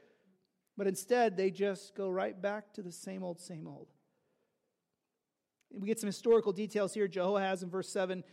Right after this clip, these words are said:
did not have an army left except for fifty horsemen, ten, ten chariots, and ten thousand foot soldiers,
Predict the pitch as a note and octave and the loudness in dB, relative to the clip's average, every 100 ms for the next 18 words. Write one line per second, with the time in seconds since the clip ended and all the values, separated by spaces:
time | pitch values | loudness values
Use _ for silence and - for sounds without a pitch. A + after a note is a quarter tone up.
0 | - _ G3 F#3 G#3 G3 F#3 G3+ A3 G#3+ | -20 _ -4 0 0 0 0 2 4 6
1 | G#3 G#3 G3+ F3 - G#3+ F3 - A#3 G#3 | 6 4 0 -8 -4 -4 -4 -4 -4 0
2 | F#3+ G#3 - G3 - G#3 F#3+ - _ - | 2 2 0 -6 -4 -4 -4 -12 _ -4
3 | G#3+ A3 G#3+ G#3 G#3 F#3+ E3 G3+ G3+ G3+ | -2 0 0 2 2 0 -4 -4 0 2
4 | G3 F3+ A#3 A3+ G#3+ G#3 G#3+ G#3 F#3 | 2 0 -4 -2 2 2 2 0 0